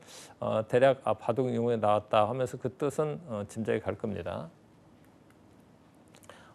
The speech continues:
어, 승부수도 이게 어떤 뭐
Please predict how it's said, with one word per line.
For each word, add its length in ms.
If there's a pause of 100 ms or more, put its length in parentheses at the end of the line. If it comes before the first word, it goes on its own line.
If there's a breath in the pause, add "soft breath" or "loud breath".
어, 280
승부수도 840 (640 loud breath)
이게 520
어떤 640
뭐 600